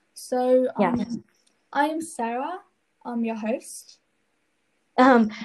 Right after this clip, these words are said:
Speaker 2: and I am Larissa.
Speaker 1: She is also one of our hosts. So let's start talking about Seaspiracy. So, Larissa, what is Seaspiracy about?
Speaker 2: Um, Seaspiracy is a documental-, documentary.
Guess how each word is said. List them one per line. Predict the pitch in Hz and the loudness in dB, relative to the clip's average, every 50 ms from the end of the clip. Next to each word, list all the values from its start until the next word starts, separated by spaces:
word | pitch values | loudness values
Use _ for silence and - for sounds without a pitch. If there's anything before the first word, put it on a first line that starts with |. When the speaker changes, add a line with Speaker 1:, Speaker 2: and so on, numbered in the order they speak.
| - - - | -16 -12 0
Speaker 2:
and | - 220 226 226 220 220 220 220 220 220 220 220 | 4 6 6 8 8 6 6 6 4 2 2 2
I | 214 226 | 4 4
am | 233 240 233 233 240 240 | 4 4 4 4 4 4
Larissa. | 233 214 214 208 202 185 180 - - 185 175 - _ _ _ _ _ _ _ _ _ | 6 6 6 4 4 0 -6 -8 -10 -10 -10 -10 _ _ _ _ _ _ _ _ _
Speaker 1:
She | _ - - 254 247 | _ -12 -6 -4 -4
is | 240 233 226 | -4 -4 -4
also | 247 240 220 - - | -8 -8 -8 -10 -12
one | 208 - 220 | -12 -10 -12
of | 214 - | -10 -12
our | - - - - | -14 -18 -18 -18
hosts. | - - - - - _ - - - _ _ _ _ _ _ | -20 -20 -20 -20 -20 _ -20 -20 -20 _ _ _ _ _ _
So | _ - - 285 285 285 294 294 277 285 _ _ | _ -6 -2 0 0 2 0 -2 -2 -8 _ _
let's | - 320 359 359 - - | -6 -6 -6 -6 -6 -12
start | - _ - 302 294 - - - _ | -8 _ -2 -2 -2 -4 -6 -12 _
talking | - 285 269 269 269 262 247 | -2 -2 -2 0 0 -2 -2
about | 247 220 233 233 233 226 226 - | 0 -2 -2 -4 -4 -6 -8 -14
Seaspiracy. | - - - 262 247 254 - - 233 214 214 - - - - - _ _ _ _ _ _ _ | -18 -12 -8 -8 -8 -6 -4 -4 -4 -4 -6 -10 -12 -14 -14 -16 _ _ _ _ _ _ _
So, | - - - 320 320 320 | -14 -6 -6 -6 -6 -6
Larissa, | 285 311 330 339 339 339 370 349 - | -2 -2 -2 -2 -2 -4 -6 -6 -4
what | - 370 392 466 | -4 -2 2 2
is | 508 - - | 2 2 2
Seaspiracy | - 370 359 - - - 311 302 294 - 294 277 262 | -2 -2 -2 -2 -6 -6 -6 -6 -6 -6 0 0 0
about? | 240 220 214 247 220 196 - _ _ - - - _ _ _ _ _ _ _ _ _ _ _ _ _ _ _ _ _ _ _ _ _ _ | 0 0 -2 -4 -6 -6 -10 _ _ -20 -20 -20 _ _ _ _ _ _ _ _ _ _ _ _ _ _ _ _ _ _ _ _ _ _
Speaker 2:
Um, | - 269 285 285 285 277 262 | 4 6 6 6 4 2 0
Seaspiracy | 247 277 302 294 - - 320 339 381 392 - 403 359 320 294 285 | 0 -2 -2 -2 2 4 6 6 6 4 2 0 2 4 2 2
is | 285 294 | 4 6
a | 294 285 | 6 6
documental-, | 277 269 254 254 - - 233 220 214 214 214 214 214 233 240 233 233 _ _ _ _ _ _ _ _ 233 226 | 8 6 4 4 4 0 2 2 4 4 2 2 0 -2 -2 -2 -2 _ _ _ _ _ _ _ _ -2 6
documentary. | 208 240 240 233 - 247 226 226 226 226 226 233 233 240 262 302 | 6 6 6 8 6 6 6 6 4 4 2 4 4 6 4 4